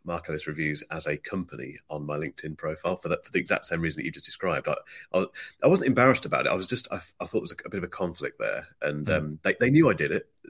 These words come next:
Speaker 1: That they, they knew I was doing it. That was no problem at all. But it was just something about LinkedIn that I didn't feel comfortable with. So funnily enough, when I decided to, um, you know, get, kind of move on from that contract and go full time, the day after I'd gone full time, I went straight into LinkedIn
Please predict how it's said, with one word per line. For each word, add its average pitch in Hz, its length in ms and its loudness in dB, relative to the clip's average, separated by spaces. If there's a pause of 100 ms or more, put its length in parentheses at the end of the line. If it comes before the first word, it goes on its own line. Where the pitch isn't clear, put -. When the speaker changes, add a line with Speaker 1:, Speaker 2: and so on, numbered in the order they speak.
(100)
Speaker 1:
That 90 140 -4
they, 98 100 -2
they 95 400 -2
knew 101 140 0
I 80 40 2
was 76 80 0
doing 82 220 0
it. - 60 -2
That 76 60 -2
was 82 120 -6
no 82 80 -2
problem - 280 -8
at - 120 -12
all. 73 180 -2
But 78 120 0
it - 500 -14
was - 100 -8
just 156 160 -2
something 110 260 2
about 90 200 4
LinkedIn 87 480 0
that - 80 -2
I - 60 -2
didn't 82 260 -4
feel 85 100 -2
comfortable 80 380 -6
with. 69 180 -6
So 95 240 0 (520)
funnily 123 220 6
enough, 92 160 2
when 113 120 4
I 104 180 6
decided 87 600 -2
to, 85 260 0
um, 78 260 -4 (840)
you - 80 -6
know, - 60 -8 (260)
get, - 180 -4 (260)
kind 78 140 -6
of 80 60 -6
move 85 120 -2
on 85 140 -2
from 78 120 -8
that - 120 -6
contract - 480 -8
and 71 140 -12
go 73 120 -2
full - 220 -6
time, 78 460 -6 (300)
the 80 80 -6
day 95 340 2
after 85 280 -2
I'd - 80 -12
gone 73 140 -6
full 73 220 -8
time, 71 260 -6
I 73 60 -2
went 78 160 -4
straight 82 260 -2
into - 140 -10
LinkedIn 76 480 -6